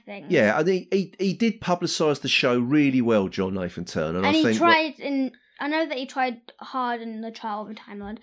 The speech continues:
Speaker 1: I know that he tried a lot of things to do with Terror of the Vervoids. It just didn't really work.
Speaker 2: Yeah, no, he tried. I mean, the time he got to Trial of the Time Lord, he didn't want to be there. He, he wanted to do other things, John Nathan. He didn't want to be produced, and the B B C's wouldn't let him go.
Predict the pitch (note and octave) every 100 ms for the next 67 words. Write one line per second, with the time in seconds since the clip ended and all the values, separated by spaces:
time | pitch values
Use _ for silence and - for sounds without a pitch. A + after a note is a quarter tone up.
0 | - - - C#4+ D4 C#4 C#4+ C#4 C4 A#3+
1 | C4 B3+ A#3+ A#3+ C4 B3 B3 A#3+ A#3+ A#3
2 | A#3 A#3+ A3+ G#3+ A3+ A3 G#3+ G#3 G#3 A3
3 | - A3 - C3+ A3 - G#3 G#3 A3+ A#3
4 | A3+ - D#4 B3+ G#3+ A#3+ A3 - G3 F3
5 | F3+ F#3 - - - - - G3+ G#3+ F#3+
6 | F#3+ D#3 D3 - E3 D#3 C#3+ - C#3 B2+
7 | A2 G#2 G#2+ B2+ A#2+ B2 A#2+ A2 A#2 A2+
8 | F#2+ F2 G2 G2+ G2+ G#2 F#2+ G2+ G#2 G2
9 | G2+ - G2 F#2+ F#2 F#2 - F#2+ D2+ D#2
10 | - - _ _ - D#2 C#2+ - E2 F#2
11 | G2 F2+ F#2 F2+ - G2+ F2+ F2+ F#2+ -
12 | C#3+ A#2+ G#2+ A2+ B2 G#2 A2 G#2+ G#2 G2+
13 | C#3 D#2 D2